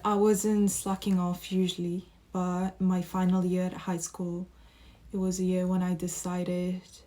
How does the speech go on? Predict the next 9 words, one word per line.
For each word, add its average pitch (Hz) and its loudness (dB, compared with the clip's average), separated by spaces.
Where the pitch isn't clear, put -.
that 175 -6
it 185 -2
wasn't 180 0
all 190 2
about 170 -2
getting 180 -2
the 180 -2
highest 185 -2
grades, 208 -6